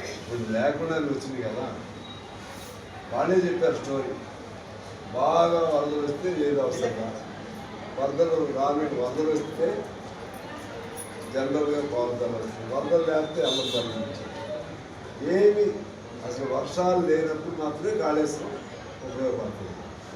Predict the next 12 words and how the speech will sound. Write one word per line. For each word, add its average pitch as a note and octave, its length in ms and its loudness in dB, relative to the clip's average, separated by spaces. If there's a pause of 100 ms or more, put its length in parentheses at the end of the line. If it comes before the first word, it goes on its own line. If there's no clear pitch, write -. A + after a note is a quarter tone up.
అని D#3+ 160 -6
వాళ్ళే E3 200 4 (100)
చెప్పారు. F#3+ 280 -6 (840)
వర్షాలు F#3 460 6
లేనప్పుడే F3 420 6 (100)
కాళేశ్వరం D3+ 500 -2
ఉపయోగపడుతుంది C3+ 580 -6
అంటే G#2+ 180 -8 (1040)
గోదావరిలో F3+ 680 6 (260)
ఎక్కువ F#3 240 -2 (140)
పారుదల D3+ 480 0
ఉంది G#2 180 -10